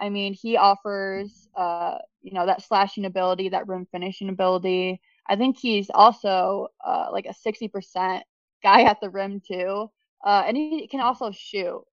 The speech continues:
right? And he brings those, you know, quick hands, defensive ability that, you know, if you're looking at Jett Howard or, you know, Hawkins or Grady, they necessarily don't, right? So that's a thing to take in consideration that I think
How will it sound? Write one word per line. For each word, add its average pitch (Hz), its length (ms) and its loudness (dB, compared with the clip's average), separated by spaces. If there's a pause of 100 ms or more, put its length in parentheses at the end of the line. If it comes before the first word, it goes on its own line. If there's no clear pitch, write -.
(300)
right? 190 260 2
And 233 100 0
he 294 80 0
brings 233 340 -4
those, 208 400 0
you 208 80 -10
know, 180 160 -6
quick 208 300 -10
hands, 196 400 -8
defensive 190 440 -10
ability 180 480 -4
that, 185 340 0
you 180 80 -10
know, 180 320 -6 (320)
if 208 80 -4
you're 214 80 2
looking 208 240 -4
at 180 180 -4
Jett 185 180 -4
Howard 240 640 2
or, 185 160 -6
you 196 120 -10
know, 175 100 -4
Hawkins 214 500 0
or 190 100 -8
Grady, 196 420 -4
they 180 420 -4
necessarily 196 480 -4 (100)
don't, 180 380 -2 (400)
right? 214 220 2
So 285 80 0
that's 311 160 4
a - 40 -10
thing 233 220 0
to 208 120 -8
take 202 220 -6
in 208 100 -6
consideration 185 680 -6
that 180 220 -4
I 185 240 0
think 185 260 -6